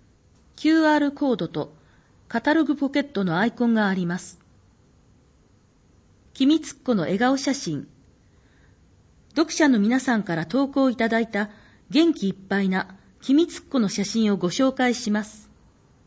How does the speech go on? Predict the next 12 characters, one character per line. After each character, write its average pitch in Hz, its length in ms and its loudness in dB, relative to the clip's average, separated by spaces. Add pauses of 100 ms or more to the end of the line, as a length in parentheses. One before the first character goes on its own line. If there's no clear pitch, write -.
(1080)
写 220 140 -4
真、 269 340 -2 (920)
一 240 240 0
枚 254 260 4
目。 220 320 -2 (800)
一 349 100 4
歳 320 300 6
に 240 100 2
な 233 120 2
っ 233 100 -8
た 180 120 -2
よ。 233 280 -2